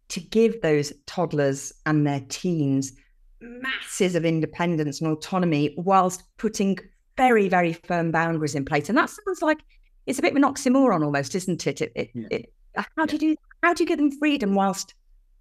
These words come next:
Speaker 2: Yes.
Speaker 1: holding tight?
Speaker 2: Yes.
Speaker 1: Um, and that's why it's a fascinating area of work. And I think you get such enormous rewards from those two ages as well. Uh, anyone that's got toddlers will know you get the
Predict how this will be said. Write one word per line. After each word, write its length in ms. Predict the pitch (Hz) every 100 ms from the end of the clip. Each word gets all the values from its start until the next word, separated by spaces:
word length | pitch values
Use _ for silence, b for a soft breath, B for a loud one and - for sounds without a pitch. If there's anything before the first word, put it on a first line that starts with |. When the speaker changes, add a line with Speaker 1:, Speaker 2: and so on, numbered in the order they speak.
| _
Speaker 2:
Yes. 260 | 127 117 -
Speaker 1:
holding 500 | 233 - 208 202 - -
tight? 460 | 220 151 - - - _ _ _ _ _
Speaker 2:
Yes. 380 | - 110 - - _ _ 165 175
Speaker 1:
Um, 140 | 165 -
and 340 | 180 175 170
that's 280 | 175 - -
why 80 | 165
it's 120 | -
a 40 |
fascinating 720 | - - 156 - 160 156 160
area 300 | 147 147 147 147
of 80 |
work. 300 | 147 147 143
And 100 | 165
I 40 | 160
think 400 | 160 165 160 -
you 80 | 160
get 240 | 160 151
such 360 | - - 180 -
enormous 680 | 160 175 185 190 185 170 -
rewards 440 | 156 160 156 156
from 180 | - 151
those 280 | 143 139 135
two 220 | - 139
ages 380 | 139 139 139 135
as 140 | 131
well. 420 | 139 135 135 135 139 -
Uh, 40 | 135
anyone 300 | 190 208 202
that's 120 | 180
got 240 | 170 - -
toddlers 400 | 180 156 139 127
will 100 | 151
know 240 | 156 151 147
you 200 | 147 139
get 260 | 151 - b b _ -
the 160 | 160